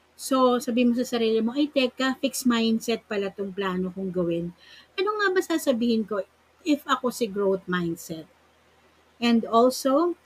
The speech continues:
find a community who support each other.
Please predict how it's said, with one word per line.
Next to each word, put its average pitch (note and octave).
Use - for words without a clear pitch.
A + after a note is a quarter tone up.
find C#4+
a C#4+
community A#3
who D4
support G#3+
each F#3+
other. E3